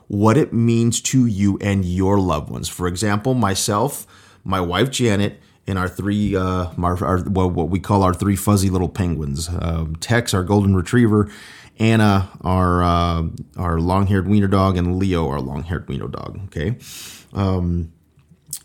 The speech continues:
y-, y-, you have to ensure you keep what the holiday season means to you true, pure, and not let it get to you to the point to where you hate the holiday season.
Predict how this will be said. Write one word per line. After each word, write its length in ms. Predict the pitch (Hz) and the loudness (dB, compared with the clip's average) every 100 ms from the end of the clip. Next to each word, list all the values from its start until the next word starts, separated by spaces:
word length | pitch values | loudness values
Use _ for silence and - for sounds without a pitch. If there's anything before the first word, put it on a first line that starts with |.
| - - | -14 -4
y-, 120 | 240 | -2
y-, 120 | 127 - | -2 0
you 260 | 117 117 | 2 4
have 200 | 110 131 143 | 4 2 2
to 80 | |
ensure 280 | 175 165 139 | 0 2 2
you 120 | 135 | 2
keep 280 | 135 120 110 | 2 0 0
what 100 | 113 | 0
the 60 | 113 | 0
holiday 340 | 104 110 110 | 2 2 2
season 400 | 104 104 92 92 | 0 0 0 0
means 260 | 95 104 107 | 2 2 0
to 120 | - | 0
you 360 | 131 90 85 95 | 0 2 0 -2
true, 520 | - - 131 139 139 - | -6 0 4 4 0 -8
pure, 400 | - 95 87 95 - | -2 0 2 -2 -4
and 340 | 92 85 87 | -2 0 0
not 380 | 87 92 - - | 0 0 -2 -6
let 360 | 95 90 90 | -4 0 0
it 260 | 95 107 95 | -2 -4 0
get 240 | 113 135 | 2 2
to 120 | - 104 | 0 0
you 200 | 90 87 | 0 0
to 100 | - | -4
the 80 | |
point 280 | 80 101 95 | -4 -2 -2
to 80 | - | 0
where 180 | 98 87 | 0 0
you 240 | 82 95 | -2 -4
hate 800 | 90 - - - 101 110 107 - - | -4 -8 -18 -8 0 2 2 -2 -10
the 180 | 90 85 | -4 -4
holiday 560 | - 87 71 78 60 | -4 -4 -4 -8 -8
season. 460 | 78 - 57 - - | -8 -8 -8 -12 -16